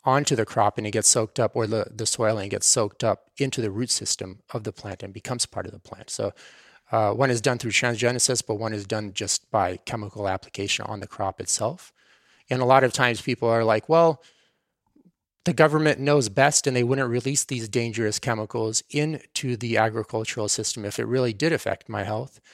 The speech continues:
But the way that testing works in the U S is that to get a chemical compound approved for use in agriculture, in the food that you're gonna be eating, for example,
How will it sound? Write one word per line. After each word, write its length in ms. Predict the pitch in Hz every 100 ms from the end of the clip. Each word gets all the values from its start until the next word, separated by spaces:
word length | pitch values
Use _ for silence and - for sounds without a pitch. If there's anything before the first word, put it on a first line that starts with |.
| - _ -
But 380 | 127 120 143 120
the 80 |
way 220 | 143 170 196
that 320 | 170 - -
testing 580 | - 135 - 156 151 113
works 320 | 123 131 -
in 180 | 135 117
the 80 | 110
U 200 | 117 127
S 220 | 131 -
is 120 | 101
that 300 | 110 110 - _ _ _
to 100 | -
get 160 | 117 165
a 120 | 156 - _
chemical 460 | - 135 143 - 127
compound 560 | - 117 - 120 123
approved 580 | 113 - 123 117 147 -
for 140 | - 113
use 320 | 107 120 -
in 180 | 131 135
agriculture, 680 | 117 110 104 110 107 - 123
in 180 | 127
the 80 | 123
food 240 | - 127 104
that 100 | 110
you're 160 | 123
gonna 160 | 131 117
be 200 | 104 101
eating, 200 | 104 107
for 140 | -
example, 540 | 104 104 104 - 196